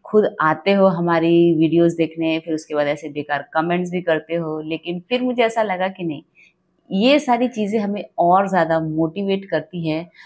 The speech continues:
हमें बिल्कुल भी रि-, निराश नहीं होना चाहिए। मैंने उस कमेंट को हाइड कर दिया है, आप लोगों को नहीं दिखेगा, लेकिन वो मेरे लिए लर्निंग है एक कि कुछ भी हो जाए, आपको अपना काम करते रहना है।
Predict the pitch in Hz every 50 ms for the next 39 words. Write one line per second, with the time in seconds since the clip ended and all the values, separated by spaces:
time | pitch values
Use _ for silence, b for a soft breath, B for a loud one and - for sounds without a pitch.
0 | B B B - 151 156 160 160 156 165 170 165 - 208 202 175 175 180 156 160
1 | - - - 165 156 151 151 151 151 160 175 175 - - - 156 156 147 156 156
2 | 156 151 190 208 208 185 151 139 127 131 135 - - 147 143 143 151 160 160 165
3 | 170 175 175 175 - - 170 170 165 160 - 175 180 160 156 156 156 170 180 -
4 | 180 165 160 - 170 165 160 165 175 - - 147 147 - - 151 151 151 151 156
5 | 151 160 160 156 151 147 143 135 143 190 208 190 180 170 170 - 170 160 156 160
6 | 190 240 b b b b b b b - 156 165 160 185 180 180 165 160 175 190
7 | 214 220 214 190 185 185 185 185 180 180 180 185 180 175 151 151 147 147 160 175
8 | 185 196 190 175 170 - - 151 151 156 - - - _ b b b b b b
9 | b _ _ - 190 196 202 208 214 208 214 214 214 214 202 - - _ _ _
10 | _ _ _ _ _ _ _ _ _ - - 240 196 240 240 294 294 247 185 151
11 | 147 139 139 151 - - - - 160 160 156 - - - 185 202 - - _ _
12 | _ _ - - 160 - 160 170 170 170 156 160 180 196 196 - - 147 135 139
13 | - 156 135 - 127 127 127 113 104 98 -